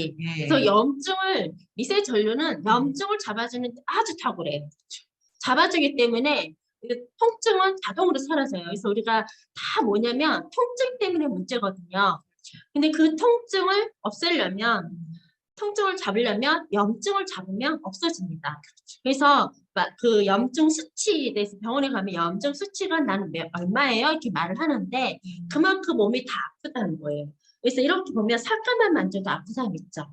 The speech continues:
Speaker 1: 네.
Speaker 2: 이렇게만 해도 아픈 사람 있어요.
Speaker 1: 맞아요.
Speaker 2: 제가 엊그저께도 이렇게 등을 살짝 누르-, 마-,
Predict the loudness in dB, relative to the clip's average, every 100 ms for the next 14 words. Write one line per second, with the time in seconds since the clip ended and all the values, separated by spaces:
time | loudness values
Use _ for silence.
0 | -14 -14 -16 _ _ -2 0 2 2 2
1 | 2 -4 -4 -2 -4 -6 -8 -8 -8 -10
2 | -14 -2 2 2 2 0 0 0 -4 -2
3 | -4 -6 _ -8 -4 0 0 0 0 0
4 | 0 -4 -6 -18 _ _ _ _ _ _
5 | _ 0